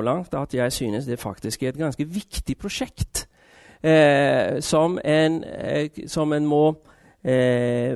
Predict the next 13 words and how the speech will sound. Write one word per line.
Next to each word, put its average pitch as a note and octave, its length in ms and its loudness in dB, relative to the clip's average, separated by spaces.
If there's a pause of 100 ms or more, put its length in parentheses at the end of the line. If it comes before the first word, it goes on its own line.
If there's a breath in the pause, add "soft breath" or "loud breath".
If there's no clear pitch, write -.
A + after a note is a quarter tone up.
være C3+ 240 4
seg D#3+ 240 0
bevisst - 680 0
sitt - 320 -2
forhold A#2 560 0
til A3 340 -4
hvis D3 220 -4
den D#3 160 -2
lutherske C3+ 760 -4
økumeniske A#2 640 -6
spiritualitet B2 760 -6
skal - 220 -6
bevares G#2+ 560 -6